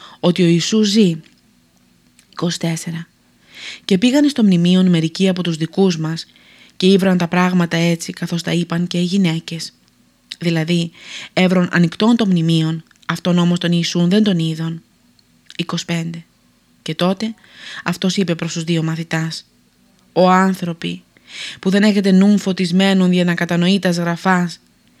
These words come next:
και που έχετε καρδίαν βραδικίνητον και δύσκολον εις το να πιστεύετε εις όλα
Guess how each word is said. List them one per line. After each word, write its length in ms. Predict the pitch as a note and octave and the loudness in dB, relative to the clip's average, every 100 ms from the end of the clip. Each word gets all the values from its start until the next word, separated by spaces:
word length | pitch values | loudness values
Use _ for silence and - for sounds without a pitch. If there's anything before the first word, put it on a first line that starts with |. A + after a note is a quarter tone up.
| - - | -18 -12
και 120 | - | -2
που 100 | F#3 | 0
έχετε 280 | G#3+ G#3+ G#3+ | 2 2 0
καρδίαν 500 | G3+ F#3+ F#3 G#3 G#3+ | 2 2 4 4 4
βραδικίνητον 800 | F#3+ F3+ F3 - A3 G3+ F3 F3 | 2 2 0 2 2 2 2 -2
και 140 | F3 E3+ | -2 0
δύσκολον 480 | G3 G3 - F3 | 0 0 0 0
εις 100 | F3 | 0
το 100 | E3+ | -2
να 100 | F3 | -2
πιστεύετε 520 | E3+ E3+ - F#3 F3+ F3 | -2 -4 0 0 0 -2
εις 200 | F3 - | -2 0
όλα 400 | F#3+ F3 E3+ | 2 2 -2